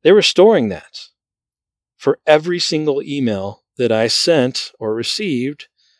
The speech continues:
via the default Macmail client. That is what's scary to me. I don't know why they need this kind of data,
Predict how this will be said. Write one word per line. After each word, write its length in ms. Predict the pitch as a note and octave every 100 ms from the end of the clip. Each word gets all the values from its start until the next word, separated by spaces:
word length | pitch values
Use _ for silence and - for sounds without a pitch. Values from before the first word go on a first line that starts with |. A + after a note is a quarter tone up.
| _ -
via 600 | A2 B2+ A#2+ A2+ A2+ D3
the 200 | - A2
default 520 | G2 A#2+ A#2 G#2+ G#2 G#2
Macmail 680 | G2+ G2 - F#2 F2 F2
client. 580 | - - F2+ D#2+ - - _ _ _ _ _ _ _ _ _ -
That 360 | B2+ F3 F#3
is 240 | D3 A#2+ A2+
what's 240 | G#2+ G2
scary 600 | - A#2 A2 G2 F#2+ F2+ _ _ _ _ _ _
to 120 | -
me. 400 | A2 A2+ F2+ E2+ - -
I 100 | A#2+
don't 220 | C3 A2+
know 160 | G#2+ G#2
why 320 | G#2 A#2+ A2+
they 180 | G#2 F#2+
need 260 | G2+ A#2
this 200 | C3 C3
kind 180 | - C3
of 100 | C3+
data, 440 | C3 C3+ D3+ E3+